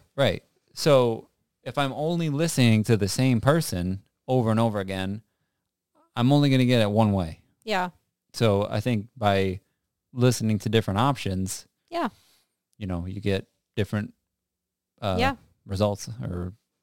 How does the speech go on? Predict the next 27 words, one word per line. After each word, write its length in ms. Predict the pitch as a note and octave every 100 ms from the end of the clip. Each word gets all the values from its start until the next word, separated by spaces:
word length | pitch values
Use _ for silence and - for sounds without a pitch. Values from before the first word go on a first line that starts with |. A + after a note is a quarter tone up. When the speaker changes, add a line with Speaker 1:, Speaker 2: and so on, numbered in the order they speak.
| _ _ _
Speaker 1:
information. 580 | C3 A2 G#2 G#2+ - B2
Speaker 2:
Yeah, 200 | A3 D4 -
absolutely. 840 | G#3 C4 - C4 B3 F3 E3 E3 _ _ _ -
Um, 460 | G3 F3 F3 F3 - _ _ _ _ _ D3+ _ -
Speaker 1:
But 80 | -
Speaker 2:
so 40 |
Speaker 1:
anyway, 220 | A2+ G#2+
so 160 | G#2+ D#3+
that's, 400 | E3 D#3+ - -
uh, 260 | A#2+ A2+ G2 - -
yeah. 200 | G#2 F2+ _ _
Speaker 2:
those 260 | - E4 E4
are 120 | D4
really, 520 | C4 C4 B3+ B3+ B3+ - _ _ _ _ _ _ _ _ _ _ _ _ _ _
um, 560 | A3+ G3 F#3 E3+ E3+ F3+ - _ _ _
I 60 | D4
don't 100 | C#4+
know, 160 | G#3
like, 200 | F3 G3+
that, 240 | - A#3+ G#3+
those 200 | B3+ C4
are 80 | B3+
some 220 | - A3+
of 60 |
the 80 | G#3+
things 260 | G3+ G#3 G#3
that, 260 | G3 F#3